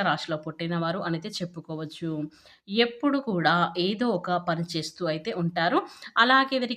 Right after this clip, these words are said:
కోపం కూడా త్వరగా రాదు. అయితే ఒకవేళ కోపం వచ్చినా అది ఎక్కువగా సేపు అనేది వీరికి ఉండదు. అయితే ఈ రాశి వారు కోపానికి కారణమైన వారిని మాత్రం బాగా గుర్తుపెట్టుకునేటువంటి స్వభావం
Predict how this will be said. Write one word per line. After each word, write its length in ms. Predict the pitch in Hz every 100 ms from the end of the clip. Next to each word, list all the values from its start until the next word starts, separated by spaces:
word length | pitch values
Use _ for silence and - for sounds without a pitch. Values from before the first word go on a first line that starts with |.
| -
కోపం 320 | 170 226 262 247
కూడా 160 | 190 185 -
త్వరగా 400 | 160 160 170 220 - - 170
రాదు. 360 | 143 151 156 151 151 - _ - -
అయితే 240 | 240 254 262 247
ఒకవేళ 480 | 190 220 190 196 247 254 -
కోపం 360 | 165 175 247 226 175
వచ్చినా 380 | 156 - 170 175 165
అది 160 | 156 160 156
ఎక్కువగా 400 | 156 233 233 240 233
సేపు 300 | 165 156 180 160
అనేది 320 | 160 156 240 175
వీరికి 280 | 165 151 220 226
ఉండదు. 420 | 165 160 151 151 151 143 - - - - 233
అయితే 220 | 262 262 254
ఈ 40 | 220
రాశి 280 | 202 226 233
వారు 220 | 196 190 190 -
కోపానికి 600 | 185 185 208 233 247 247 -
కారణమైన 520 | 175 170 170 165 160 165 151
వారిని 340 | 156 160 160 160
మాత్రం 300 | 156 156 269 349 - - _ 175
బాగా 420 | 202 214 240 254 196
గుర్తుపెట్టుకునేటువంటి 1000 | 175 175 175 175 170 160 160 175 165 170 170
స్వభావం 640 | - 151 156 202 226 226